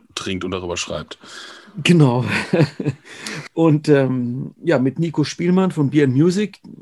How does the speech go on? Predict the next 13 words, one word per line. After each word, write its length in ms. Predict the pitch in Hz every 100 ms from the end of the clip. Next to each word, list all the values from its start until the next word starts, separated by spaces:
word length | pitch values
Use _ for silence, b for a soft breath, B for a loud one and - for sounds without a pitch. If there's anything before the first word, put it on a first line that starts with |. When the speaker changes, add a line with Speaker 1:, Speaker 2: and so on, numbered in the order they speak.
| 55
Speaker 2:
hatten 180 | 98 110
wir 60 | 101
auch 60 |
schon 140 | - 85
einen 80 | -
Podcast, 580 | 175 - 156 147 -
der 80 | 120
hat, 100 | 113
äh, 140 | 113 92 -
Mitveranstalter 760 | - 139 151 - 131 131 - 107
des 140 | 101
Ochs 240 | 113 - -
Festivals, 540 | 143 - 127 135 -